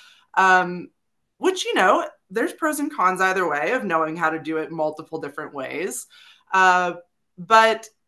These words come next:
it has been great having a, my whole portfolio, everything in my portfolio, I can say, "If you love this and you wanna work with me,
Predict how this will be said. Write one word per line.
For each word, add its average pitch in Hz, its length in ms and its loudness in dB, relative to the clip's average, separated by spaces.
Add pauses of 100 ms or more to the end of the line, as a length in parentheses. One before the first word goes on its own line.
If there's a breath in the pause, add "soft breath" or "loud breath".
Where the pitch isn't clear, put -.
(240)
it 240 160 -2
has 240 400 4
been 269 220 -4
great 208 280 -2
having 180 360 -2
a, 165 300 -2 (360)
my 151 280 -6
whole 220 360 -2
portfolio, 160 840 -4
everything 214 460 -2
in 202 80 -2
my 190 160 2
portfolio, 175 680 -2
I 147 160 0
can 151 160 -14
say, 147 420 -8 (180)
"If 160 180 -12
you 254 140 -6
love 254 260 4
this 254 360 2
and 165 220 -6
you 240 80 -4
wanna 294 180 0
work 247 200 2
with 262 140 -8
me, 240 480 -6